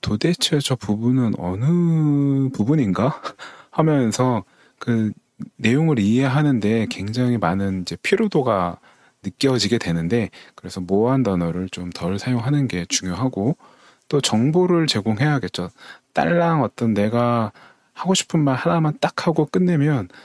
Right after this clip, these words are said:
상대방이 "도대체 이게 왜 이런 말을 하는 거야?" 라고 못 알아들을 수가 있으니까,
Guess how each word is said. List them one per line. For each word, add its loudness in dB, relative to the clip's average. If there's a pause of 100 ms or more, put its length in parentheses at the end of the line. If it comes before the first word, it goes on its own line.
(120)
상대방이 2
"도대체 -4
이게 -2 (160)
왜 0
이런 2
말을 2
하는 2
거야?" 0 (300)
라고 0
못 0
알아들을 0
수가 -4
있으니까, -4